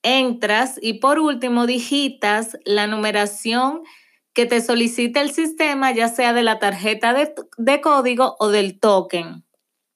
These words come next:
Y listo, ya estás dentro de tu oficina virtual.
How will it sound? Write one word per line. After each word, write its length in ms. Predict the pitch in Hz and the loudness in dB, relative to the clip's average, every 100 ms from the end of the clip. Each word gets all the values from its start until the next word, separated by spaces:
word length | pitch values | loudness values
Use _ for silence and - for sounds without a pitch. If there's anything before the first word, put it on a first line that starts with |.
| _ _ | _ _
Y 160 | 247 254 | -2 2
listo, 420 | 277 240 - 190 | 2 0 0 0
ya 140 | 190 | 2
estás 380 | 226 233 254 247 | 0 0 0 2
dentro 340 | 254 269 294 | 0 2 2
de 80 | 254 | 2
tu 100 | 226 | 0
oficina 480 | 208 208 202 202 208 | -2 -2 -2 -2 -2
virtual. 720 | 196 190 - 180 165 - - | -2 -6 -4 -2 -2 -6 -14